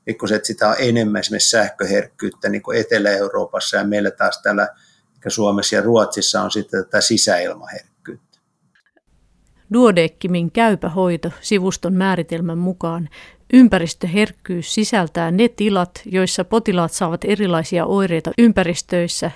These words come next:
Speaker 2: jotka eivät suurimmalle osalle ihmisistä aiheuta oireita, eivätkä oireita selitä tunnetut biolääketieteelliset mekanismit. Oirekuva voi liittyä periaatteessa mihin tahansa ympäristötekijään. Yleisiä oireiden aiheuttajia ovat hajut,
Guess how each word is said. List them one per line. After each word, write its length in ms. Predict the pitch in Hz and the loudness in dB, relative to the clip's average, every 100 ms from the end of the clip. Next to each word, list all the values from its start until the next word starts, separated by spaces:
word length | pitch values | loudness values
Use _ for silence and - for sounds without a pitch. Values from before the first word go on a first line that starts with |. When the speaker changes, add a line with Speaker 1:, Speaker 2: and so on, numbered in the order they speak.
| - | -4
Speaker 2:
jotka 300 | 190 - 202 | -4 0 0
eivät 200 | 180 180 | 0 -2
suurimmalle 540 | - 247 185 165 165 | 2 2 2 0 0
osalle 360 | 170 190 180 170 | 0 0 -2 0
ihmisistä 600 | 220 165 165 175 - 185 | 0 0 -2 -6 -4 0
aiheuta 440 | 190 170 - - - | 0 0 -4 -6 -4
oireita, 600 | 170 160 - - - 185 - - - _ - | -2 -2 -6 -12 -14 -16 -18 -20 -20 _ 0
eivätkä 400 | 202 180 - 196 | 2 2 2 4
oireita 500 | 214 208 190 185 180 | 6 6 4 0 -2
selitä 400 | - 202 190 175 - | 2 2 4 0 2
tunnetut 440 | 208 185 175 175 - | 2 2 0 -4 0
biolääketieteelliset 1160 | 214 170 160 - 156 - 160 156 156 160 170 - | 2 2 -2 -6 -12 -6 -6 -4 -4 -4 -8 -4
mekanismit. 640 | 160 - 151 - - 202 - - _ - - - - - | -6 -4 -8 -8 -12 -14 -18 -20 _ -20 -20 -20 -14 2
Oirekuva 600 | 226 202 - - 190 185 | 2 2 -2 -2 2 2
voi 160 | 180 196 | 2 2
liittyä 340 | 196 - 185 | 0 0 -2
periaatteessa 760 | - 214 196 175 - 175 - 202 | 0 0 2 0 -2 -6 -2 2
mihin 340 | 233 202 170 | 4 4 0
tahansa 360 | 175 175 - 180 | -2 -2 -2 -2
ympäristötekijään. 1080 | 185 - - - 175 180 - - - 175 180 - - - - | -4 -6 -8 -6 -6 -6 -8 -12 -8 -10 -10 -18 -20 -12 2
Yleisiä 500 | 220 202 185 190 185 | 4 6 4 2 4
oireiden 480 | 202 196 180 165 165 | 4 4 2 0 0
aiheuttajia 720 | 190 185 180 - 175 165 160 | 0 0 -2 -4 -2 0 0
ovat 220 | 165 - | -2 -4
hajut, 520 | 185 190 190 175 - | 2 2 2 -2 -10